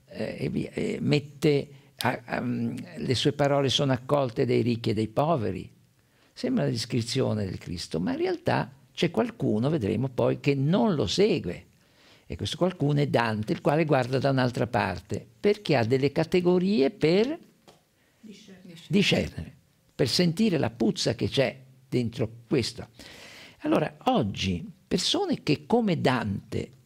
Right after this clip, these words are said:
abbiano le categorie per discernere sono poche. Negli intellettuali ci sono quelli che sanno discernere, sanno discernere benissimo.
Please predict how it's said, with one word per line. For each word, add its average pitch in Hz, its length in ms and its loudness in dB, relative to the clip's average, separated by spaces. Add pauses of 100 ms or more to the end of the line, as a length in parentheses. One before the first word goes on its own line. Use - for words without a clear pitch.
(140)
abbiano 104 520 0 (1080)
le 143 220 0
categorie 131 720 2
per 135 320 0
discernere 104 840 0
sono 311 220 -4
poche. - 380 -8 (1900)
Negli 143 200 2
intellettuali 135 640 2
ci - 100 -4
sono 190 420 2
quelli 113 260 0
che - 240 -4
sanno 113 360 0
discernere, 127 580 2
sanno 104 320 -2
discernere 104 540 -2
benissimo. 101 560 0